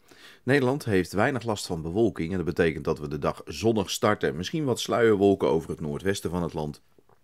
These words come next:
Maar verder is er eigenlijk niets aan de hand. In de ochtendtemperaturen van vijftien tot zeventien graden, zwakke wind uit een oostelijke richting.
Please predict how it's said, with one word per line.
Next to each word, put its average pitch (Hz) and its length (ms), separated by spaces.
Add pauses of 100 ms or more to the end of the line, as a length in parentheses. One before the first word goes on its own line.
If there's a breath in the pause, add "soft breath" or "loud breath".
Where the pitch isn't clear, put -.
(120)
Maar 104 160
verder 98 260
is 87 140
er 87 60
eigenlijk 78 340
niets 90 340
aan 82 160
de 82 60
hand. 98 320 (460 loud breath)
In - 80
de 131 80
ochtendtemperaturen 127 840
van 101 160
vijftien 110 340
tot 80 200
zeventien 101 520
graden, 87 420
zwakke 107 400
wind 98 260
uit 76 160
een - 140
oostelijke 82 500
richting. 95 480